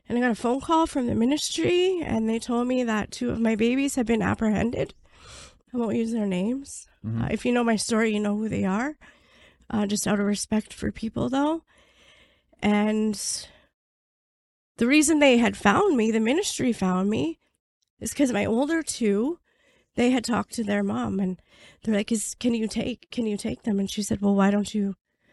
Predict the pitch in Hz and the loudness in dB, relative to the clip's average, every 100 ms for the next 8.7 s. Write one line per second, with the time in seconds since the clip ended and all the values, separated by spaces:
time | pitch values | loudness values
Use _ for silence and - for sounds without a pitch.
0 | _ _ _ _ _ 196 208 196 202 330 | _ _ _ _ _ -2 0 0 0 -2
1 | 254 165 - _ _ _ _ _ - 214 | -2 -6 -12 _ _ _ _ _ -6 -2
2 | 196 185 196 208 196 196 196 190 185 180 | -2 -2 -4 -2 -2 0 0 0 -2 -2
3 | - 185 185 247 - - 170 170 - 196 | -2 -2 -2 -4 -4 -2 -2 -2 -2 0
4 | 190 214 220 _ - 302 240 - - - | 2 2 0 _ 8 10 10 4 -8 -4
5 | 202 170 220 214 - - - 110 104 - | -2 0 0 0 -6 -18 2 4 4 0
6 | 208 - 370 294 262 233 196 - - - | -2 6 8 10 8 6 0 -14 -8 0
7 | 269 330 311 226 269 311 285 294 277 254 | 4 6 4 2 0 2 4 4 4 2
8 | 240 233 214 254 262 165 - | 2 0 0 0 2 0 -2